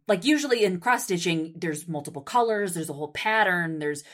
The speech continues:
you count all the squares of where everything needs to go. It's a whole thing. I made some cross stitch, um, Christmas gifts for some of my friends. And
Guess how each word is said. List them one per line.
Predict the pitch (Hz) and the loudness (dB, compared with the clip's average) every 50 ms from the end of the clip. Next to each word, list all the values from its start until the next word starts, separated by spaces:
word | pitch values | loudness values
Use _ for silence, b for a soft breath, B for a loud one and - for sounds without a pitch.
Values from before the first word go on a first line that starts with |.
| B B - | B B -14
you | 165 165 | -12 -10
count | - - 175 170 165 175 | -6 -4 -4 -2 -2 -2
all | 165 151 147 | -4 -4 -4
the | 147 | -6
squares | 139 - - - 185 202 208 202 202 196 196 190 175 | -6 -6 -6 -4 -2 -2 0 0 0 0 -2 -2 -2
of | 175 156 151 160 | -4 -4 -4 -8
where | 165 156 156 156 156 139 | -10 -6 -4 -4 -2 0
everything | 180 185 180 175 170 165 156 156 | 0 0 0 -2 -2 -4 -6 -6
needs | 156 151 143 - - | -6 -6 -8 -10 -12
to | - 165 | -12 -6
go. | - 180 185 196 196 196 | -2 0 2 2 0 0
It's | 180 170 165 | -2 -6 -8
a | 151 | -8
whole | - 170 170 165 | -8 -8 -8 -6
thing. | - 170 151 147 - B B B B - | -4 -4 -6 -6 -8 B B B B -6
I | 165 | -2
made | 170 170 190 233 - - | 0 0 0 0 -2 -4
some | - 185 175 | -6 -8 -8
cross | 170 - 190 190 190 - | -6 -6 -6 -6 -4 -6
stitch, | - 180 165 165 165 - - - - b b b b b b b b _ _ _ - | -6 -6 -8 -6 -8 -8 -8 -8 -10 b b b b b b b b _ _ _ -4
um, | 117 165 160 151 147 139 135 131 147 170 170 - _ _ _ _ _ _ _ _ _ _ _ _ _ _ _ _ _ | -2 0 0 0 -2 -2 -4 -6 -12 -16 -20 -20 _ _ _ _ _ _ _ _ _ _ _ _ _ _ _ _ _
Christmas | - 226 214 - 185 170 165 | -10 -10 -6 -6 -6 -6 -6
gifts | - 156 143 - - - - - - - _ | -6 -8 -8 -8 -10 -8 -8 -8 -8 -10 _
for | - 175 | -10 -10
some | - - 196 175 165 | -6 -4 -4 -4 -4
of | 156 | -4
my | 147 139 139 | -6 -6 -8
friends. | - - 156 139 107 120 160 - - - - b b b b b b b b b b _ _ | -6 -6 -6 -6 -6 -6 -6 -6 -4 -4 -4 b b b b b b b b b b _ _
And | 185 175 165 160 160 156 151 147 | -4 -2 0 0 0 -2 -2 -6